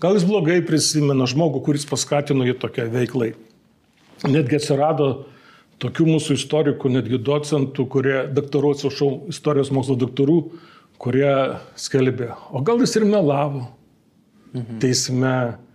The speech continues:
Speaker 2: Čia nereikia
Speaker 1: Žinote,
Speaker 2: apie tai
Speaker 1: ir,
Speaker 2: skaičiuoti.
Speaker 1: ir, ir man arba suabejojo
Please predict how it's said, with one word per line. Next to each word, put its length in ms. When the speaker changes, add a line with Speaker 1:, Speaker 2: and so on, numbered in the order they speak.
Speaker 2:
Čia 180
nereikia 200
Speaker 1:
Žinote, 320
Speaker 2:
apie 220
tai 80
Speaker 1:
ir, 340
Speaker 2:
skaičiuoti. 160
Speaker 1:
ir, 180
ir 140
man 340
arba 280
suabejojo 800